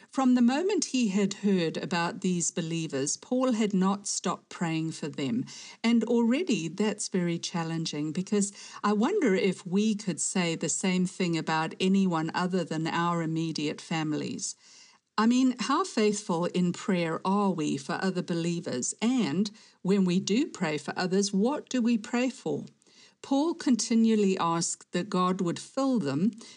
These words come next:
with the knowledge of his will through the wisdom and understanding that the Spirit gives. And it was so that they could live a life worthy of the Lord and please him in every way. And I'm always really challenged about the way Paul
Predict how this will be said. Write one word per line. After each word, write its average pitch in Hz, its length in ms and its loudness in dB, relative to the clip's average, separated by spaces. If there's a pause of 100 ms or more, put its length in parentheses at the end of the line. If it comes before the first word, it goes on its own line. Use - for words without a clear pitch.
with 196 160 0
the 196 80 4
knowledge 214 520 2
of 208 100 2
his 180 240 0
will 165 380 0
through 170 340 -2
the 175 80 -2
wisdom 208 480 2
and 185 100 4
understanding 165 920 0
that 175 160 -6
the - 80 -6
Spirit - 480 -4
gives. 139 440 -4 (360)
And 214 120 4
it 208 140 0
was 226 240 0
so 240 380 0
that 202 260 -2
they 226 160 2
could 220 260 -2
live 214 360 2
a 254 80 0
life 214 500 0
worthy 202 540 2
of 156 160 -8
the 165 80 -2
Lord 151 400 0
and 170 200 -2
please 220 460 0
him 151 400 -2
in 165 240 -2
every 160 320 -4
way. 156 400 -4 (420)
And 233 120 4
I'm 381 200 2
always 240 440 2
really 180 320 2
challenged 156 720 -4
about 160 320 -4
the 165 80 -4
way 160 260 -2
Paul 160 580 -2